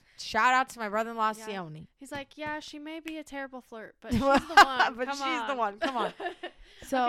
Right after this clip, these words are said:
Speaker 2: Okay, so you brought up Instagram posts. I just
Speaker 1: Oh.
Speaker 2: have to show you this. It's the funniest thing. So this was when, this was our hard launch.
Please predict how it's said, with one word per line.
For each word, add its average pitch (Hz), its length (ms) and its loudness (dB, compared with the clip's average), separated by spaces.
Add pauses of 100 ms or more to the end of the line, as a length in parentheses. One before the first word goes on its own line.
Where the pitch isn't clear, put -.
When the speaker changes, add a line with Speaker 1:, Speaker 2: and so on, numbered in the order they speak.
(140)
Speaker 2:
Okay, - 120 -8
so 285 120 -10
you 269 180 -12
brought 302 200 -10
up 262 140 -14
Instagram 220 540 -18
posts. - 400 -20 (160)
I 226 80 -12
just 285 140 -6
Speaker 1:
Oh. - 20 -8
Speaker 2:
have 233 200 -10
to 226 60 -20
show - 140 -18
you 180 160 -14
this. 196 240 -18
It's - 140 -20
the 226 100 -16 (160)
funniest 190 400 -14
thing. 190 240 -18
So 240 220 -12
this 233 180 -10
was 269 160 -12
when, 226 380 -10 (300)
this 247 120 -14
was 262 140 -16
our 214 160 -12
hard 196 380 -16
launch. 156 380 -18